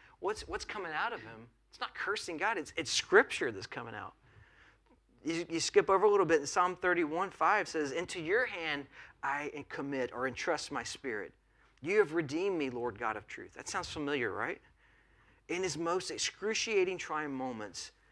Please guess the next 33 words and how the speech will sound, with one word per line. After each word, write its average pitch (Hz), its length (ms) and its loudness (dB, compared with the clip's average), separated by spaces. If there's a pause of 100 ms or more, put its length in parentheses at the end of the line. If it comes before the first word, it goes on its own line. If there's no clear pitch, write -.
(200)
when 135 140 -8
he's 160 160 -8
suffering 180 560 -2
unimaginably, 120 760 -2
where 151 300 2
does 180 160 -2
Jesus 127 460 -4
turn 110 360 -6
to? 104 160 -10
Where 139 220 0
do, 180 220 2
where 170 140 -2
do 202 100 2
his 156 200 -2
thoughts - 380 -4
go 120 200 -8
to? - 180 -16 (440)
What's 175 180 -2
coming 165 340 0
out 127 160 2
of 120 140 -6
him? 104 200 -14 (720)
He - 140 -14
turns 190 380 -8
to - 100 -8
what 143 280 -4
he's 143 280 -8
already 123 400 -8
hidden 120 420 -6
in 120 80 -14
his 104 160 -14
heart, 113 400 -6 (540)
Scripture. - 600 -8